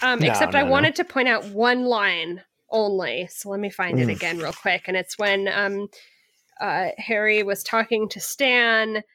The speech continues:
Speaker 1: and Stan mentions that he's been reading Har-, about Harry in the paper, and it's nothing good, uh, but he's, like, be-, being perfectly nice to Harry. And it says,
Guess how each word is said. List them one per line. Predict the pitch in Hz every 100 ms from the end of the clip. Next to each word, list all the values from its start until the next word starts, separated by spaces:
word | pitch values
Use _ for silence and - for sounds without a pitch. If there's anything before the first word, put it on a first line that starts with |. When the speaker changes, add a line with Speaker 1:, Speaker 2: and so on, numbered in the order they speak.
| _ _ _ _
Speaker 1:
and | 226 214 202
Stan | - - 262 247 240 240
mentions | 220 220 196 220 208 208 208 -
that | 196
he's | 190 202 -
been | 196
reading | 202 208 202
Har-, | 190 208 -
about | 190 180
Harry | - 247 240 208
in | 202
the |
paper, | 202 226 226 214 190 180
and | - 180
it's | 170 -
nothing | 214 208 214 202 196
good, | 240 220 190 180 185 - - -
uh, | 190 185
but | 214
he's, | 196 190
like, | 190 -
be-, | 180 190
being | 247 214
perfectly | - 254 226 214 190
nice | 196 202 196 - - -
to | - 330
Harry. | 285 196 196 185 165 110 - - - _ 214
And | 240
it | 220
says, | - 214 208 196